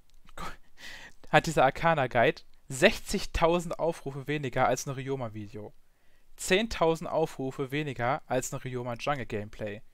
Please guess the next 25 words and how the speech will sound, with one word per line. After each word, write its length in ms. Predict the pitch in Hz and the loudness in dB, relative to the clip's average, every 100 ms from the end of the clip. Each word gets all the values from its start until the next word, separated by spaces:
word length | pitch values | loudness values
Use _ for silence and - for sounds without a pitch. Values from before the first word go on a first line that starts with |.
| _ _ - - | _ _ -20 -18
Zwanzigtausend 960 | - - 170 226 214 - 180 165 170 - | -10 2 2 4 -2 0 2 2 0 0
Aufrufe 460 | 180 170 143 143 | 0 0 -4 -4
weniger 320 | 143 151 123 120 | -4 -4 0 0
als 160 | 117 | 0
ein 60 | - | -6
Killgod 420 | - 156 127 117 | -6 -4 -4 -8
Gameplay. 480 | 113 110 - 95 90 - - - - - - - - | -8 -10 -10 -12 -12 -18 -20 -20 -20 -20 -20 -14 -6
Und 200 | 143 - | -4 -4
hier, 540 | - - 190 143 190 - | -8 -4 0 0 0 0
äh, 320 | 147 147 143 - - | 4 6 4 0 -6
dreißigtausend 720 | - 139 - - - 160 165 | 4 6 6 0 2 2 2
Aufrufe 440 | 135 151 - 135 131 | 0 0 -2 -6 -4
weniger 400 | 147 127 131 131 | -4 0 0 0
als 200 | 127 123 | -4 -6
ein 40 | |
Superman 420 | 131 127 113 110 | -8 -6 -6 -6
Gameplay. 440 | 110 107 117 107 104 - - - - _ - - - | -6 -8 -6 -8 -8 -16 -20 -20 -20 _ -20 -10 4
Ähm, 340 | 131 131 135 - - _ _ - _ _ _ _ _ _ _ _ - _ _ _ | 4 4 -6 -14 -20 _ _ -20 _ _ _ _ _ _ _ _ -20 _ _ _
das 140 | 151 | -4
Problem 340 | - 151 170 202 | 0 2 4 4
ist 80 | 165 | 0
einfach, 220 | 170 165 | -2 -4
ich 80 | - | 2
glaube, 200 | 170 | 0
ich, 60 | 170 | 0